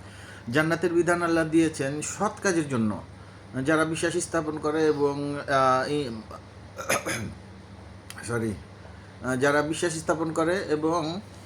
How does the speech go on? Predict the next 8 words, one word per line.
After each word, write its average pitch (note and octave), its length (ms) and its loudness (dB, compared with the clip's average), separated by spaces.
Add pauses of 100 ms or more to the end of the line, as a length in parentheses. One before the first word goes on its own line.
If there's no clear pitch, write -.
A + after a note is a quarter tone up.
(220)
আম, B2+ 520 0
সৎকর্ম E3+ 460 2
করে E3 200 2
তাদের D3 320 0
জন্যই D3+ 360 -2
আল্লাহ C#3+ 260 4
জান্নাত C#3 340 0
দিবেন। D3+ 320 0